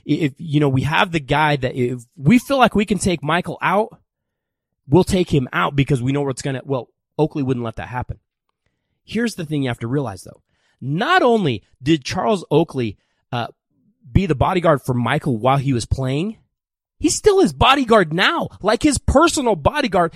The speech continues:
He follows Mike wherever Mike goes. He still, still to this day is Michael Jordan's personal bodyguard. Now, I, I'm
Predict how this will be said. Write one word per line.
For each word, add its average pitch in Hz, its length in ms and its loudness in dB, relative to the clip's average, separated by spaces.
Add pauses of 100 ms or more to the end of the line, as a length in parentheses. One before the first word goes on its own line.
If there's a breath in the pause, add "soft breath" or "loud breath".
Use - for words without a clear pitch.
(100)
He 294 180 4
follows 262 500 0
Mike 196 260 0
wherever 214 340 2
Mike 202 320 -4
goes. 175 320 2 (180 soft breath)
He 269 220 0
still, 277 800 0 (280)
still 320 400 -2
to 262 220 0
this 240 280 -4
day 220 580 0 (720)
is 208 160 -2
Michael 190 280 -4
Jordan's 143 480 -4 (200)
personal 156 300 0
bodyguard. 139 460 -10 (720)
Now, 196 140 -12
I, 220 280 -4
I'm 226 200 -4